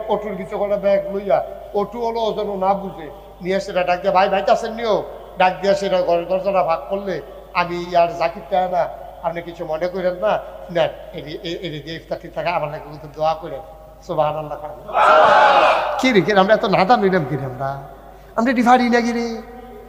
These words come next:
আমরা কে রে এটি পারি না? ইহুদি, একটা ইহুদি গরিব হইলে হগল ইহুদিরা চান্দা তুললা তারে ধনী বানাই না।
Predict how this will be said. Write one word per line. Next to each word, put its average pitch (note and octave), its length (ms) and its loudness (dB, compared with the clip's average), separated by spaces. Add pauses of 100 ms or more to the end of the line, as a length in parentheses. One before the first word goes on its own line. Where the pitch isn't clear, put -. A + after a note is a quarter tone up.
(140)
আমরা A#3 200 6
কে C#4+ 220 6
রে C#4 100 8
এটি C4+ 140 6
পারি B3+ 260 8
না? C4 280 6 (560)
ইহুদি, D4 720 10 (480)
একটা A3+ 300 6
ইহুদি A#3 320 4
গরিব A#3 360 8
হইলে A3+ 540 4 (140)
হগল G3 320 6
ইহুদিরা A3 420 6
চান্দা A3+ 360 6
তুললা G3+ 420 4 (300)
তারে F#3 200 4
ধনী D#3+ 260 2
বানাই E3+ 300 0
না। C#3+ 140 -4